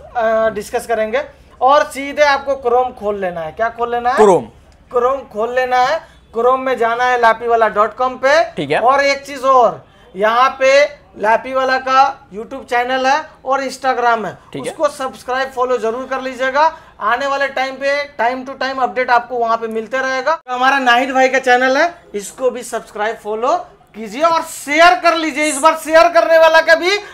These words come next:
Speaker 1: पन्द्रह अगस्त में सभी के लिए भी गिफ्ट है फ्री लैपटॉप का।
Speaker 2: ठीक है।
Speaker 1: और जो शेयर कर रहे हैं कंटिन्यू वीडियोस को,
Speaker 2: जी हाँ।
Speaker 1: उनको भी गिफ्ट मिलेगा फ्री में।
Speaker 2: फ्री में पन्द्रह
Speaker 1: चाहे
Speaker 2: अगस्त
Speaker 1: वो कितने भी बंदे हो,
Speaker 2: कित-,
Speaker 1: चाहे
Speaker 2: वो
Speaker 1: कितने
Speaker 2: कितने
Speaker 1: बंदे हो, जाना पड़ेगा लापीवाला डॉट कॉम वेबसाइट पे और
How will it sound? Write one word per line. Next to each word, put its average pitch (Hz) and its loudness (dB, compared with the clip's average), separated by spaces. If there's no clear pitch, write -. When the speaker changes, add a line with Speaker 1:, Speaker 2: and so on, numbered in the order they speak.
Speaker 1:
पन्द्रह 302 6
अगस्त 311 6
में 339 4
सभी 262 -2
के 339 -2
लिए 339 0
भी 339 -2
गिफ्ट 330 0
है 320 10
फ्री 320 -4
लैपटॉप 320 4
का। 254 0
Speaker 2:
ठीक 170 -2
है। 269 4
Speaker 1:
और 294 0
जो 302 4
शेयर 294 2
कर 311 4
रहे 311 4
हैं 311 0
कंटिन्यू 302 0
वीडियोस 311 0
को, 349 6
Speaker 2:
जी 151 -4
हाँ। 240 0
Speaker 1:
उनको 294 0
भी 311 -4
गिफ्ट 294 -8
मिलेगा 285 2
फ्री 277 -6
में। 262 -2
Speaker 2:
फ्री 254 4
में 277 6
पन्द्रह 247 6
Speaker 1:
चाहे 269 8
Speaker 2:
अगस्त 294 6
Speaker 1:
वो 311 8
कितने 277 -2
भी 294 -4
बंदे 240 -2
हो, 180 -4
Speaker 2:
कित-, 226 -2
Speaker 1:
चाहे 285 4
Speaker 2:
वो 254 4
Speaker 1:
कितने 285 0
Speaker 2:
कितने 302 6
Speaker 1:
बंदे 294 0
हो, 302 2
जाना 180 -4
पड़ेगा 214 -4
लापीवाला 196 -4
डॉट 175 -8
कॉम 196 -10
वेबसाइट 185 -10
पे 226 -4
और 262 -8